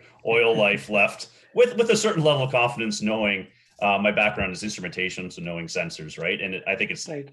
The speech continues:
Speaker 1: the same analogy would probably work for the, um, miles to empty on your
Speaker 2: Yeah.
Speaker 1: gas, right? Like, I've, I've, I'm not getting free gas once I hit zero miles to empty,
Speaker 2: Yeah.
Speaker 1: <laughs> right?
Speaker 2: <laughs>
Speaker 1: I'm not somehow producing energy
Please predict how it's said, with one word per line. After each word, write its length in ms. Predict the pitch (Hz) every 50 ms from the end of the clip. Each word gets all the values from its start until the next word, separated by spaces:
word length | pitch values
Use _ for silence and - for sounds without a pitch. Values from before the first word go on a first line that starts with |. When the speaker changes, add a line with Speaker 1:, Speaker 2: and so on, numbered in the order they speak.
| _ _
Speaker 1:
the 100 | 107 107
same 220 | 104 - 139 131 120
analogy 340 | 107 101 101 104 98 98
would 140 | 90 87 85
probably 280 | - - 95 92 95 90
work 220 | 90 92 90 90
for 180 | - 90 85 82
the, 240 | 78 82 82 80 80 _ _ _ _ _ _ _ _ _ -
um, 400 | 82 82 80 80 78 78 71 - _ 90
miles 320 | 90 87 87 85 82 -
to 120 | - -
empty 380 | 90 90 - - 135 135 135 - - _ _ _ _ _ _ _ _ _ _ _ _ -
on 160 | 92 92 90
your 100 | 85 82
Speaker 2:
Yeah. 120 | 80 87 82
Speaker 1:
gas, 280 | 80 76 - - -
right? 240 | 90 90 101 123 120 -
Like, 140 | 90 90 90
I've, 200 | 98 98 87 -
I've, 260 | 95 92 92 - - _ _ _ _ _ _ _ -
I'm 100 | 107 117
not 160 | 131 123 107
getting 180 | 113 110 104 101
free 200 | - 107 104 90
gas 360 | 95 92 95 104 113 - -
once 200 | 107 101 101 95
I 60 | 87
hit 200 | 85 92 82 76
zero 320 | 82 85 90 92 92 90
miles 320 | 90 90 87 90 90 90 -
to 80 | 90 90
empty, 200 | 95 104 135 147
Speaker 2:
Yeah. 280 | 143 139 - 135 131
Speaker 1:
<laughs> 40 | -
right? 320 | 143 143 - 196 - - - 175 -
Speaker 2:
<laughs> 100 | - -
Speaker 1:
I'm 100 | 107 107
not 160 | 110 110 -
somehow 300 | - 113 107 117 107 104
producing 440 | - - - 110 107 - 110 101 101
energy 440 | 101 101 101 90 92 98 98 101